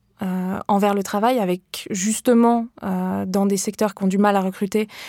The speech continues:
euh, la force de savoir que, euh, que, euh, on a du pouvoir, euh, face aux employeurs, ce qui permet de pouvoir demander plus de choses.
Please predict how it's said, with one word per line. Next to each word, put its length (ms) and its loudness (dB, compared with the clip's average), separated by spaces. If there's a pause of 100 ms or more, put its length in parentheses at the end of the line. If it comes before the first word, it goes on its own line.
(320)
euh, 140 0
la 120 4
force 260 4
de 80 2
savoir 480 2
que, 120 -6
euh, 760 -2 (100)
que, 160 -6
euh, 560 0
on 320 2
a 140 2
du 220 -4
pouvoir, 600 0 (280)
euh, 260 -4
face 300 -4
aux 80 -2
employeurs, 440 2
ce 60 -8
qui 100 -4
permet 320 4
de 120 -2
pouvoir 300 -2
demander 340 2
plus 220 -8
de 100 -6
choses. 260 -4